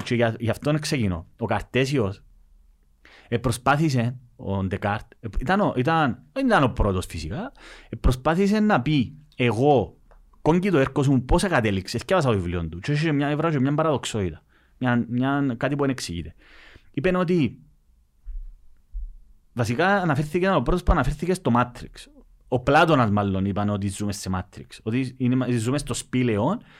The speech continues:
και ότι μας προβάλλουν. Ο, ο κόσμος των ιδεών είναι ο πραγματικός. Το που βλέπουμε εμείς δεν είναι πραγματικότητα.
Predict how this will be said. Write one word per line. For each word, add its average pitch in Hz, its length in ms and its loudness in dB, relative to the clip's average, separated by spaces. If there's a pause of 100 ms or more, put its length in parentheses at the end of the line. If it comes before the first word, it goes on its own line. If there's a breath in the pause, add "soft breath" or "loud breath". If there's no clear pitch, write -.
(140 loud breath)
και 160 100 -6
ότι 165 80 -2
μας 180 200 -2
προβάλλουν. 113 600 4
Ο, 117 80 4
ο 117 140 2
κόσμος 139 340 0
των 151 160 -4
ιδεών 139 400 2
είναι 135 100 2
ο 113 40 2
πραγματικός. 92 640 -4
Το 170 160 0
που 156 80 0
βλέπουμε 139 380 0
εμείς 139 360 0
δεν 143 120 0
είναι 160 140 0
πραγματικότητα. 92 600 -2